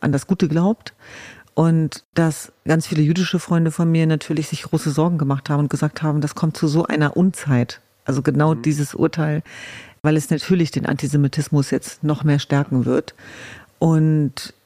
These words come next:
Speaker 1: tatsächlich habe ich dann auch gedacht, was heißt das auch für so einen Hotelmitarbeiter, der so unschuldig quasi bezichtigt worden ist, wo alle sich auch mit beteiligt haben, sage ich mal.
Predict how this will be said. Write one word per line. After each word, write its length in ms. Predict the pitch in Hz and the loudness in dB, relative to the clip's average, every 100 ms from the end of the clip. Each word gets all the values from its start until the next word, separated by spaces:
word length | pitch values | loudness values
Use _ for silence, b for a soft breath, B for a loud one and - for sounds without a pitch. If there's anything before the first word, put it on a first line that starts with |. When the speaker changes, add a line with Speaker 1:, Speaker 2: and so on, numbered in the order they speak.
| - | -4
Speaker 1:
tatsächlich 680 | 147 - 156 160 175 - - | -2 2 0 2 -2 -2 -6
habe 180 | 175 156 | 0 0
ich 60 | - | 0
dann 160 | 160 | 0
auch 180 | 135 196 | 0 0
gedacht, 380 | - 160 151 - | -2 -2 -4 -6
was 200 | 151 - | -8 -2
heißt 220 | 156 160 | 0 0
das 120 | 165 - | -2 -2
auch 140 | 143 | -2
für 120 | - | -2
so 140 | 151 156 | 0 2
einen 160 | 156 | 2
Hotelmitarbeiter, 1600 | 156 170 214 277 - - - - _ 170 156 160 156 151 156 156 | 0 2 2 2 -2 -10 -20 -20 _ 0 0 0 0 0 0 0
der 240 | 156 151 | 2 2
so 180 | 147 151 | 2 2
unschuldig 720 | 147 165 151 170 156 151 - - | 2 0 2 2 2 -2 -6 -14
quasi 340 | - 156 151 | 0 0 2
bezichtigt 480 | 156 - 185 190 - | 0 0 -2 -2 0
worden 260 | 165 165 151 | 0 2 0
ist, 340 | 160 - 165 | -2 -4 -4
wo 120 | 151 | -4
alle 280 | - 160 156 | 2 2 4
sich 320 | 151 151 - B B B B | 2 -2 -4 B B B B
auch 320 | - 156 - | 0 0 2
mit 180 | 160 156 _ _ - | -2 -2 _ _ -6
beteiligt 540 | 151 156 180 175 - | -2 2 2 0 -2
haben, 300 | 165 160 160 | -2 0 0
sage 200 | 156 160 | 0 0
ich 140 | 151 - | 0 0
mal. 320 | 160 156 160 | 0 0 -2